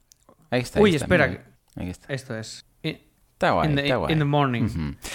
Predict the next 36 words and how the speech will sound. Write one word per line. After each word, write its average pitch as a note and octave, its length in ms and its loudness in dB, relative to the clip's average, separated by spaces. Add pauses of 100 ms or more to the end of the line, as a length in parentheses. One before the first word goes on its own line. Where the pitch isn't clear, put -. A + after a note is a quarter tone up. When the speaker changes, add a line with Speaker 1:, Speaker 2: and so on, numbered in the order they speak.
(180)
Speaker 1:
Entonces, - 540 2
cuéntanos. A2+ 460 2
Speaker 2:
Bueno, B2+ 320 2
total, F#3 340 4
Speaker 1:
Ujú. F3+ 100 0
Speaker 2:
esto A3 100 0
es B3+ 80 0
una A3+ 140 4
sesión, F#3+ 680 0 (320)
es F3 160 -2
una G#3+ 160 4
sesión E3 480 0
que D3 160 0
habla, C#3 480 2 (440)
porque C3 180 0
es B2+ 80 0
una C3+ 140 0
cosa C#3+ 180 0
de A2 80 0
la G#2+ 100 -4
que A2 60 -6
est-, - 240 -14
estoy B2 300 -2
trabajando C#3 440 0
bastante C3 320 -4
en B2 160 -2
terapia B2+ 320 0
y B2 60 -2
tal, D#3 220 -2
el B2+ 100 -6
tema C#3 240 0
de C3+ 100 0
estar C3+ 260 -2
en C3+ 120 2
el B2 80 -2
presente D3 800 0